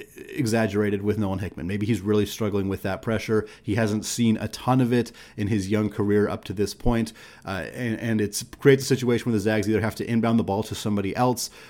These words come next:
or they have to find other ways to even just get into their offensive sets because the pressure is suffocating them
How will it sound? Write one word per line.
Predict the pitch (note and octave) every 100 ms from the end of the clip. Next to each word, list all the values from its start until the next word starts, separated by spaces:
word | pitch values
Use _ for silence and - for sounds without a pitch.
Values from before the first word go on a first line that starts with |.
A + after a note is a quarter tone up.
| -
or | A#2+
they |
have | A2+
to | A2
find | - A2 G#2+
other | G#2+
ways | G#2 G#2
to | G2+ A2+
even | G#2+ A2
just | G2+ -
get | G2+ G#2+
into | B2+ G#2+ G#2
their | G#2
offensive | F2 G2+ G#2+ F2+ F2+
sets | - F#2+ -
because | G#2+ G#2+
the | F#2+
pressure | - - A#2 - G2
is | F2+
suffocating | - A#2+ - G2+ G#2 F2+ F#2
them | F2 F2